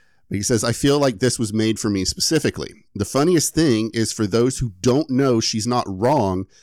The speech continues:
that ocean gyres exist, I just have zero idea why she thinks they make travel impossible." Um, like, they literally make it easier, he posted in a follow-up post.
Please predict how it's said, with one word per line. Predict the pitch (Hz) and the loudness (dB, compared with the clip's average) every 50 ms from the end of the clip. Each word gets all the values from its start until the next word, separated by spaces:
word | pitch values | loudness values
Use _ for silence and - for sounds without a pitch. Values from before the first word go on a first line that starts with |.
| _ _ | _ _
that | - 113 110 - | -4 -4 -2 0
ocean | - 123 143 139 - 156 143 | 2 2 2 2 2 0 0
gyres | 123 120 127 117 120 120 113 101 101 | 2 2 2 2 2 2 0 -2 -4
exist, | 98 90 90 92 123 135 120 113 107 - - _ _ _ _ _ | -6 -6 -6 -2 0 0 0 0 -2 -4 -8 _ _ _ _ _
I | - 117 | 0 0
just | 117 120 135 - - | 2 2 0 2 2
have | 123 107 92 | 0 0 0
zero | 90 98 92 107 131 147 151 143 - - | -2 -2 2 2 4 4 4 2 0 0
idea | 107 110 92 85 117 123 107 104 | -2 -4 -2 0 0 2 2 2
why | 101 92 98 95 | 2 2 2 0
she | 85 - - 101 | 0 -2 -4 -6
thinks | - - 120 113 113 - - | -4 -2 -2 -2 -2 -2 -2
they | - 107 | -2 -2
make | 98 90 90 90 - | 0 0 -2 -2 -4
travel | - 90 76 69 73 76 76 | -4 -4 -4 -4 -4 -6 -8
impossible." | 82 87 - 135 151 151 143 - - 78 71 - - _ _ _ _ _ _ _ _ _ _ _ _ _ _ _ _ _ _ _ _ _ _ _ _ _ _ _ _ _ _ | -6 -2 0 0 0 0 0 -4 -6 -8 -10 -14 -16 _ _ _ _ _ _ _ _ _ _ _ _ _ _ _ _ _ _ _ _ _ _ _ _ _ _ _ _ _ _
Um, | - 110 110 113 110 117 - _ _ _ _ _ _ _ _ _ _ _ _ _ _ _ _ _ | 0 2 2 2 2 -2 -4 _ _ _ _ _ _ _ _ _ _ _ _ _ _ _ _ _
like, | - 131 135 135 131 - - - - - _ _ _ - | 0 2 2 2 0 -2 -8 -18 -20 -20 _ _ _ 0
they | 135 127 | 0 2
literally | 117 110 110 104 110 139 143 156 156 151 143 143 139 | 2 0 -2 2 2 4 4 4 4 2 2 2 2
make | 123 127 120 117 - | 2 2 0 0 -2
it | 117 - | -4 -4
easier, | - 151 151 143 123 101 101 87 78 | -4 -4 -2 -2 -2 -2 -2 -2 -2
he | 78 - 101 | -4 -6 0
posted | - - 98 92 85 - 104 92 | 2 2 2 2 0 -4 -4 -4
in | 92 - | -4 -6
a | 87 | -6
follow-up | - - 90 87 85 87 87 82 - | -4 -2 -2 0 0 0 -2 -2 -2
post. | - - 80 80 95 95 - - - - | -2 -2 0 -2 -4 -4 -6 -10 -12 -14